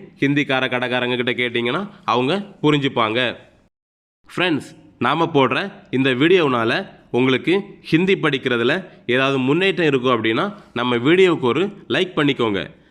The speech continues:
அதே போல, நம்ம சேனலையும் சப்ஸ்கிரைப் பண்ணிக்கிட்டீங்க அப்படின்னா, நம்ம போடுற வீடியோஸ் எல்லாமே உங்களுக்கு ஈஸியா வந்து சேரும். அடுத்த வாக்கியம் பாருங்க, அதிகமாக உள்ளது.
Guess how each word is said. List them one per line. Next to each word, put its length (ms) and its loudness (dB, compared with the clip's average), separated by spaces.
அதே 260 0
போல, 500 -2
நம்ம 300 -2
சேனலையும் 560 0
சப்ஸ்கிரைப் 400 0
பண்ணிக்கிட்டீங்க 500 0
அப்படின்னா, 400 -2
நம்ம 320 0
போடுற 400 0
வீடியோஸ் 400 4
எல்லாமே 420 0
உங்களுக்கு 720 0
ஈஸியா 420 2
வந்து 220 0
சேரும். 340 0
அடுத்த 300 -4
வாக்கியம் 420 0
பாருங்க, 640 -2
அதிகமாக 600 2
உள்ளது. 440 2